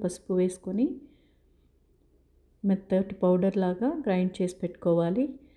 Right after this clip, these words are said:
చేసుకున్న తర్వాత దీన్ని కూడా ఫాయిల్ పేపర్ మీద చల్లారపెట్టుకొని తర్వాత ఎయిర్ టైట్ బాక్స్లో స్టోర్ చేసి పెట్టుకొని వాడుకుంటే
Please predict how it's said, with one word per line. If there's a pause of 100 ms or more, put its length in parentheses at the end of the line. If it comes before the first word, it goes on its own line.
(200)
చేసుకున్న (120)
తర్వాత (160)
దీన్ని (100)
కూడా (560)
ఫాయిల్
పేపర్
మీద (640)
చల్లారపెట్టుకొని (880)
తర్వాత (760)
ఎయిర్
టైట్
బాక్స్లో (560)
స్టోర్
చేసి
పెట్టుకొని (1400)
వాడుకుంటే